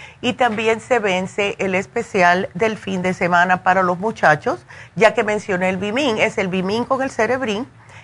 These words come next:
ese se vence hoy. Así que acuérdense que pueden llamar a la Farmacia Natural,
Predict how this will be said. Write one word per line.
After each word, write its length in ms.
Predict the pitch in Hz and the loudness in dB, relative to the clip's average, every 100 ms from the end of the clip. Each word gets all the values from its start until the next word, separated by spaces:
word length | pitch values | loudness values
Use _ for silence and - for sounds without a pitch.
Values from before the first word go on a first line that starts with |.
| - 220 | -6 0
ese 280 | 220 240 | 2 0
se 160 | 226 214 | -2 0
vence 420 | 180 160 - 165 | 2 0 0 0
hoy. 200 | 131 - - - - - | 0 -4 -14 -16 -14 0
Así 300 | 185 185 226 | 0 2 0
que 100 | 277 | 2
acuérdense 600 | 254 - 202 226 277 349 | 2 4 4 2 0 0
que 100 | 285 | 0
pueden 380 | 220 185 190 185 | 2 2 2 0
llamar 560 | 175 170 180 233 370 381 - | 0 4 4 4 2 -6 -4
a 260 | - 190 233 - | 4 4 4 0
la 200 | 185 185 | 0 2
Farmacia 640 | - 170 170 180 185 202 | 2 0 2 0 2 -2
Natural, 760 | 180 165 - 160 160 190 269 | 0 -2 0 4 6 6 4